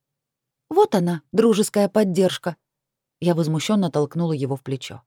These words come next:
Он расхохотался, но разговор прервал звонок моего рабочего телефона. "Лэнг, прочитай ориентировку", — без приветствий попросил Новыч. "А что там?" — уточнила страдальчески.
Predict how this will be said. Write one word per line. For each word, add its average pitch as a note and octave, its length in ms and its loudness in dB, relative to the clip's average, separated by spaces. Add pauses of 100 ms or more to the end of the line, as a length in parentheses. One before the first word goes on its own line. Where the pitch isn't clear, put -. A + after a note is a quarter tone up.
(680)
Он A#3 180 4
расхохотался, G3+ 920 0 (320)
но C#4 180 6
разговор A#3 440 4
прервал G#3 440 0
звонок F3 360 0
моего E3+ 260 0
рабочего D3+ 440 -4
телефона. C#3 560 -10 (1400)
"Лэнг, C#3 460 2
прочитай G3+ 420 0
ориентировку", — C3 800 -2 (640)
без D#3+ 160 -4
приветствий G3 520 0
попросил D#3 460 -4
Новыч. G#2+ 480 -6 (1120)
"А D#4 120 0
что C#4 360 4
там?" — G3 360 0 (640)
уточнила D3 540 -4
страдальчески. D3 840 -4